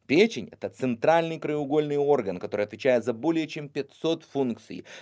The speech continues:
Через вашу печень проходит всё, от вашей щитовидки, которая конвертируется именно в печени,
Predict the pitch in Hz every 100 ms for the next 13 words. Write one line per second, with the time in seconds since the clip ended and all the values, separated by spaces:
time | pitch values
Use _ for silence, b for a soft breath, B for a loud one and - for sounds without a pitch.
0 | B 135 135 117 139 151 - 160 151 143
1 | 123 - 143 127 - 143 113 - 101 113
2 | 113 113 - 107 - 156 233 - 113 95
3 | 104 95 92 - 98 98 - 104 95 87
4 | 87 b b _ - 95 85 82 82 85
5 | _ 180 185 - 101 78